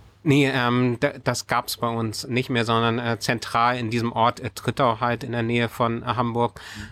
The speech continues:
ähm, gab's eine zentrale Schule, äh, einen zentralen Schulkomplex, wo dann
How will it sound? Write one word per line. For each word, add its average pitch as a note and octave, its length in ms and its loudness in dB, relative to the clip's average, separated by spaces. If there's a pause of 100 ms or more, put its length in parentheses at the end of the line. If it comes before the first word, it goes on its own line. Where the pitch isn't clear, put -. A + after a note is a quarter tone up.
ähm, A#2 160 2
gab's A#2 300 0
eine A2+ 140 2
zentrale A2+ 600 0
Schule, A#2 320 0 (220)
äh, - 20 0
einen A#2 240 -2
zentralen A#2 500 0
Schulkomplex, - 840 -2
wo A#2 120 0
dann A2+ 260 0